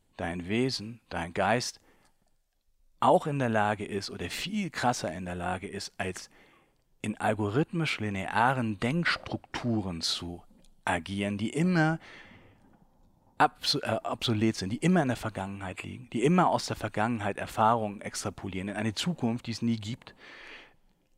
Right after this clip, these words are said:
zu lernen, in diesem Jetzt zu agieren. Und Menschen, die extrem... Ähm,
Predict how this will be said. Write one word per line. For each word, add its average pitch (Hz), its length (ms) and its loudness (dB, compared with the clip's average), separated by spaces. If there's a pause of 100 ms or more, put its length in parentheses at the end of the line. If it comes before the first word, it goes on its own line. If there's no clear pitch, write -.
(180)
zu - 180 -4
lernen, 123 460 4
in 233 420 4
diesem 160 380 0
Jetzt - 520 -2
zu - 140 -8
agieren. - 340 -10
Und 104 140 -2
Menschen, 156 600 2
die 131 220 -2 (120)
extrem... 151 1000 2 (500)
Ähm, 110 520 2